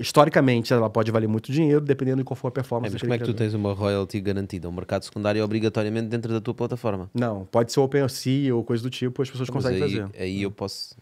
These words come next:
Speaker 2: eu
Speaker 1: Você
Speaker 2: posso
Speaker 1: pode transferir.
Speaker 2: Certo.
Speaker 1: Transferindo, você tem garantia na outra ponta que vai querer realmente comprar de você. E aí a pessoa na outra que tá comprando e vendendo, que, quem tá vendendo quer ter uma garantia que vai receber, quem tá vendendo quer botar um preço mais alto pra outras pessoas decidirem se vai comprar.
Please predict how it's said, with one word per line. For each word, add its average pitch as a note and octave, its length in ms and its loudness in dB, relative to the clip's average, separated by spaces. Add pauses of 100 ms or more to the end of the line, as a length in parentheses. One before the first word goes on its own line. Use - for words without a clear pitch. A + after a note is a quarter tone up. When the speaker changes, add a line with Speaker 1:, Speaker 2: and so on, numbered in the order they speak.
Speaker 2:
eu - 80 -18
Speaker 1:
Você - 100 -18
Speaker 2:
posso - 40 2
Speaker 1:
pode C#3+ 160 6
transferir. D3 400 2 (180)
Speaker 2:
Certo. - 360 -18 (340)
Speaker 1:
Transferindo, D#3+ 640 6
você F3 200 4
tem D3 160 4
garantia D3+ 380 6
na F3+ 80 8
outra D#3+ 220 6
ponta D#3+ 280 4
que F3+ 120 0
vai E3 180 2
querer E3 160 2
realmente E3 240 0
comprar E3 220 -2
de F3 40 -2
você. E3+ 360 -8 (600)
E C3 80 6
aí C3+ 160 8
a G3 60 8
pessoa F#3 460 4
na E3+ 160 4
outra D3 320 4
que - 80 -6
tá C#3 80 0
comprando C3+ 420 0
e C3+ 40 -2
vendendo, B2 580 0
que, C3+ 200 -2
quem - 140 0
tá F#3 80 4
vendendo C3 480 2
quer A#2+ 200 2
ter B2 100 0
uma A2+ 100 4
garantia A2+ 300 -2
que - 80 -16
vai A2 100 -2
receber, F#3 400 -2 (840)
quem F#3+ 160 4
tá F#3+ 100 6
vendendo C#3 460 4
quer C3+ 120 6
botar B2 200 2
um B2+ 60 2
preço C3 280 0
mais B2 160 4
alto A#2 200 4
pra A#2 140 6
outras D3 280 2
pessoas C3 340 0
decidirem A2+ 400 -2
se - 80 -14
vai A2+ 80 0
comprar. D#3+ 480 -2